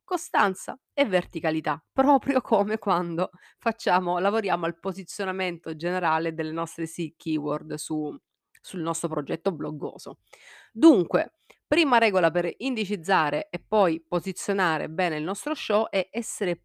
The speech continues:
puntuali con la pubblicazione. Scegli un giorno e quel giorno sia. Questo è anche un tassello importante per la strategia narrativa, cioè quell'insieme di tecniche di costruzione dei contenuti che creano un legame speciale con i lettori,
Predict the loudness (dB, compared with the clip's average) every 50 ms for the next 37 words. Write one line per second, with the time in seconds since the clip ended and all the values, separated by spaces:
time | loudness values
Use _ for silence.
0 | _ _ -2 -2 -2 -2 -4 -8 _ 2 4 4 4 4 2 2 0 -2 -2 0
1 | 0 0 2 2 0 -4 -4 -4 -8 -8 -8 -8 -8 -8 -8 -8 -8 -10 -10 -14
2 | -12 -8 -6 -6 -4 -6 -8 -10 -12 -8 -6 -4 -4 -4 -4 -4 -6 -6 -6 -6
3 | -2 0 0 0 0 0 -4 -6 -6 -10 _ _ -12 -12 -12 _ _ -14 -12 -12
4 | -10 -6 -2 0 0 0 -2 -4 -8 -12 -14 -10 -8 -8 -8 -8 -12 _ _ _
5 | _ _ -20 -20 -20 -20 _ _ _ -2 -2 -2 -2 -2 -2 0 0 0 0 -2
6 | -4 -2 -2 -6 -6 -4 -2 0 0 2 0 -2 -2 0 -2 -2 -2 0 0 -2
7 | -2 -2 -2 -4 -4 -2 -2 0 0 -2 -2 -2 -4 -4 -4 -4 -4 -4 -4 -4
8 | -2 -2 -4 -6 -4 -6 -4 -2 -2 -2 -4 -8 _ -4 -2 -2 0 0 -2 -2
9 | -2 -4 -4 -2 -2 0 0 -2 -4 -6 -4 -2 -2 -2 -2 -4 _ -6 -6 -4
10 | -4 -6 -6 -6 -10 -20 -20 -20 _ -6 -4 -4 -2 0 0 0 0 -2 -4 -8
11 | -8 -6 -4 -4 -2 -2 -2 -2 -4 -4 -6 -6 -4 -4 -4 -4 -2 -4 -4 -4
12 | -8 -8 -8 -10 -10 -8 -6 -4 -4 -2 -2 -2 -2 -2 -4 -6 -6 -8 -6 -6
13 | -6 -4 -2 -2 -2 -2 -4 -6 -6 -8 -10 -10 -6 -4 -4 -4 -2 -2 -4 -4
14 | -4 -4 -4 -4 -2 -4 -4 -6 -8 _ _ 0 0 2 0 0 -2 -2 -2 -2
15 | -4